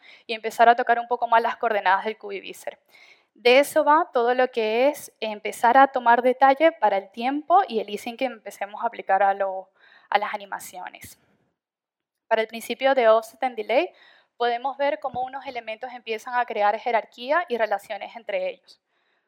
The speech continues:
Un ejemplo de interfaz para este, lo que pasa es que las animaciones serán un poco rápidas porque son a tiempo real. Eh, podemos ver cómo los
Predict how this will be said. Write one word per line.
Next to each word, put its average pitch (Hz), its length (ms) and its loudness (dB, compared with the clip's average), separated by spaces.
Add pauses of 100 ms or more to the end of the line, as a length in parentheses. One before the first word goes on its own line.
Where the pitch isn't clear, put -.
Un 240 140 -14
ejemplo 262 520 -2
de 247 60 -2
interfaz 220 500 0
para 240 260 2
este, 254 360 -6 (140)
lo 208 100 -16
que 202 60 -18
pasa 202 200 -10
es - 80 -16
que 226 180 -4
las 226 160 -6
animaciones 202 460 -10
serán 208 180 -6
un 220 80 -12
poco 214 240 -6
rápidas 247 440 0
porque 185 200 -16
son 196 240 -20
a 196 80 -10
tiempo 208 280 -12
real. 220 300 -2 (1000)
Eh, 226 320 2
podemos 247 360 0
ver 302 160 6
cómo 294 220 -2
los 262 260 -2